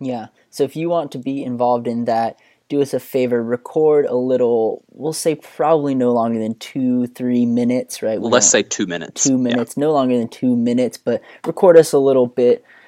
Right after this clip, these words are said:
Speaker 1: of what it is that you're struggling with, wrestling with, and send us that audio file, uh, at C X M H podcast at gmail dot com. We would love to have y'all involved.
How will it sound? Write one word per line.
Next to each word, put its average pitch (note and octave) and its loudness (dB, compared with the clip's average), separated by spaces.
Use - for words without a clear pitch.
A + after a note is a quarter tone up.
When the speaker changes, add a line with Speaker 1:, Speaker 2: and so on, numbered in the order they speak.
Speaker 1:
of A2 -2
what C#3+ 0
it C#3 2
is B2 0
that A2 -4
you're G#2+ -4
struggling B2 -4
with, A2+ -4
wrestling A2+ -4
with, A2+ -4
and A#2 -8
send D3+ -2
us C#3+ -6
that C3 0
audio G#2+ -2
file, G#2 -4
uh, A2 -14
at G#2 -8
C - -4
X A2+ -4
M A2+ -6
H F2+ -10
podcast - -10
at - -12
gmail F#2 -12
dot G2 -6
com. G2+ -12
We A#2 -8
would A2 -6
love G#2+ -6
to A2 -10
have G#2 -10
y'all F#2+ -8
involved. D#2 -14